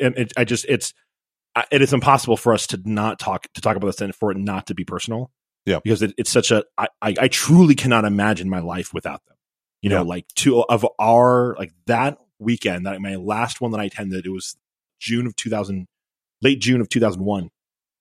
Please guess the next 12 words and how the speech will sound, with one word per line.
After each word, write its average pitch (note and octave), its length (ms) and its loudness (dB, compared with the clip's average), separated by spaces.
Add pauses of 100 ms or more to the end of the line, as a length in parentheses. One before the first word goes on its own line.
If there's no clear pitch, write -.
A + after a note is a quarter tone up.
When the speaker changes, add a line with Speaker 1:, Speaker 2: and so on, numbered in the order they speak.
(340)
Speaker 1:
I A#2 80 0
mean, A2 220 0
I G#2+ 100 -4
met A2 340 -2 (140)
Adam B2+ 480 0 (440)
and G2+ 360 -2
our G#2 120 -6
buddy G#2 200 0
John, A2 380 0
his F#2+ 280 -8
older A2+ 220 0
sister, F#2 520 -4